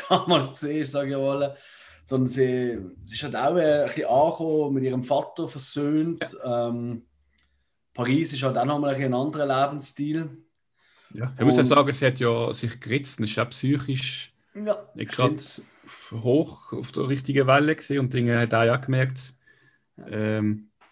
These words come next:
Speaker 2: wo du findest, ja, man will nicht auf Tournee gehen und das alte Leben hat sie gerade wieder angefangen, wie sie, also hast du gemerkt, wie sie sich wieder stresst. Sie hat
Speaker 1: Mhm.
Speaker 2: eigentlich irgendeine Wellen, aber sie hat sich davon kratzen und ihre
Speaker 1: Ja.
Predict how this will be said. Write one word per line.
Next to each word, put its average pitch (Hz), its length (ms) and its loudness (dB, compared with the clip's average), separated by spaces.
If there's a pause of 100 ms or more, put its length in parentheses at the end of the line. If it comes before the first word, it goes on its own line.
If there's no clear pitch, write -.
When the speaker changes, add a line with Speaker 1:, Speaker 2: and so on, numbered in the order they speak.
Speaker 2:
wo 113 100 -6
du 117 80 -2
findest, 120 320 -4
ja, 113 120 -2
man 131 160 0
will 127 100 -2
nicht 120 160 -2
auf 110 120 -6
Tournee 120 480 4
gehen 147 360 4
und 131 280 -8
das - 260 -12
alte 127 280 2
Leben 131 340 4
hat 117 120 0
sie 120 280 -2
gerade 127 160 -4
wieder 139 160 -2
angefangen, 135 600 0
wie 120 60 -2
sie, - 260 -10
also 117 200 -2
hast 113 120 0
du - 40 -16
gemerkt, 123 220 4
wie 127 40 -4
sie 117 140 -8
sich - 100 -8
wieder 107 140 0
stresst. - 540 -2 (360)
Sie 123 240 0
hat 131 60 4
Speaker 1:
Mhm. 120 60 2
Speaker 2:
eigentlich 113 220 0
irgendeine 117 240 2
Wellen, 156 360 6
aber 117 240 2
sie 110 180 -8
hat 113 260 0
sich - 140 -8
davon 107 260 0
kratzen 139 580 4
und 131 340 -2
ihre 120 220 -2
Speaker 1:
Ja. 107 260 0